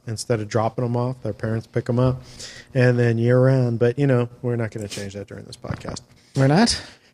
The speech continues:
Speaker 1: Nope.
Speaker 2: Damn it.
Speaker 1: Nor,
Speaker 2: What are we gonna change?
Speaker 1: nor were we gonna kill any inmates, um, or,
Speaker 2: Well,
Speaker 1: uh,
Speaker 2: we
Speaker 1: send
Speaker 2: should.
Speaker 1: anybody to outer space.
Speaker 2: That was the
Speaker 1: Um,
Speaker 2: last podcast.
Speaker 1: Yeah, it was.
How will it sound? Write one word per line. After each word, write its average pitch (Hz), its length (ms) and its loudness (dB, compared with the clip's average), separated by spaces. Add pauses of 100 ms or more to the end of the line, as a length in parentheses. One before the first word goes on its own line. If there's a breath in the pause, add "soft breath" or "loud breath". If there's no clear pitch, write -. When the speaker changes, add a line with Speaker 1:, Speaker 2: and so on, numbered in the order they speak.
Speaker 1:
Nope. 202 220 8
Speaker 2:
Damn 135 100 2
it. - 300 -4
Speaker 1:
Nor, 151 140 6
Speaker 2:
What 240 80 8
are 220 100 8
we 185 100 8
gonna 131 160 4
change? 135 180 -2
Speaker 1:
nor 139 280 6
were 135 180 4
we 127 120 4
gonna 127 180 2
kill 123 320 2
any 120 300 0
inmates, 113 680 -2
um, 110 680 -4
or, 107 440 -6 (100)
Speaker 2:
Well, 110 140 -2
Speaker 1:
uh, - 20 -4
Speaker 2:
we 117 80 2
Speaker 1:
send 113 220 -2
Speaker 2:
should. 113 140 2
Speaker 1:
anybody 104 420 -2
to 107 280 -6
outer 104 320 -6
space. - 540 -10 (500 soft breath)
Speaker 2:
That 120 480 2
was 117 120 2
the 117 40 4
Speaker 1:
Um, 113 40 4
Speaker 2:
last 127 240 0
podcast. - 600 -4
Speaker 1:
Yeah, 104 100 -8
it - 60 -14
was. 107 280 -16